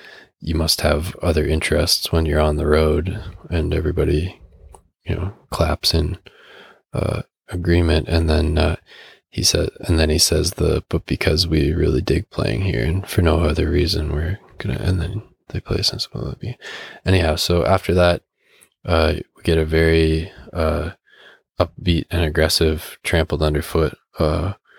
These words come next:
Plant gets a tad lost in, uh, the opening verses, but, uh, doesn't detract from a, uh, a, uh,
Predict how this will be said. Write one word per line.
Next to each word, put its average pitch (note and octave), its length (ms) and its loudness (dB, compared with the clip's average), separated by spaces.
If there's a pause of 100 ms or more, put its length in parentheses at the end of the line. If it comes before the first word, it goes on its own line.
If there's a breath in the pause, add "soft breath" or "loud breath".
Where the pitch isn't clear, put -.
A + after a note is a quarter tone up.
(840 loud breath)
Plant - 280 0 (760)
gets - 220 0
a D#2+ 200 2
tad F2+ 380 0
lost E2+ 540 0
in, F2 320 -2
uh, E2 300 2
the C#2+ 180 -2
opening E2+ 340 -2
verses, F#2 600 -2 (540)
but, - 360 -4
uh, E2 240 -2 (360 soft breath)
doesn't F#2+ 260 2
detract E2 500 0
from D#2+ 280 0
a, E2 280 2
uh, E2 240 2 (1600 loud breath)
a, E2 300 0
uh, E2 220 -2